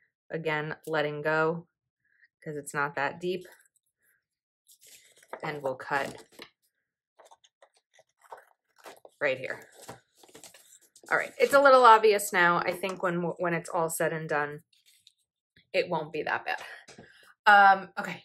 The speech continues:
next up, I feel like I need to put some of those supplies away 'cause I all of a sudden had a lot out on my desk. I probably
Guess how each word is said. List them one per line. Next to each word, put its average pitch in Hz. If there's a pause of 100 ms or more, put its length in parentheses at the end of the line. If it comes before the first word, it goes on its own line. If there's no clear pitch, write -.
next 220
up, -
I -
feel 202
like 185
I 180
need 175
to 175
put 170
some 175
of 170
those 156
supplies -
away -
'cause 175
I -
all -
of -
a -
sudden -
had - (480)
a 196
lot 175 (380)
out 160
on 147
my 147
desk. - (760)
I 226
probably 240